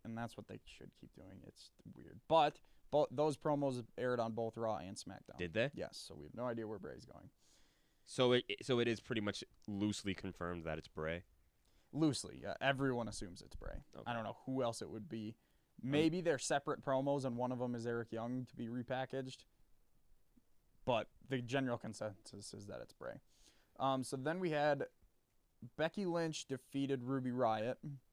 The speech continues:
Speaker 1: Decent match. I like Ruby. Um, Riott Squad were out there. After the match, Natalya comes out,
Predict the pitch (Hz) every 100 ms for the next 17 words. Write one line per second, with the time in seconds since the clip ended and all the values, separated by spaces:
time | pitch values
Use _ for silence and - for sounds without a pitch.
0 | _ _ _ _ _ _ _ _ - 156
1 | 131 117 123 131 - - _ _ - 117
2 | 117 101 110 117 117 _ - _ _ -
3 | 120 110 110 113 113 - 110 107 107 101
4 | 98 101 110 _ _ _ - 143 185 -
5 | 165 147 127 110 120 - - _ _ _
6 | - 117 - - 185 180 135 110 107 76
7 | 71 50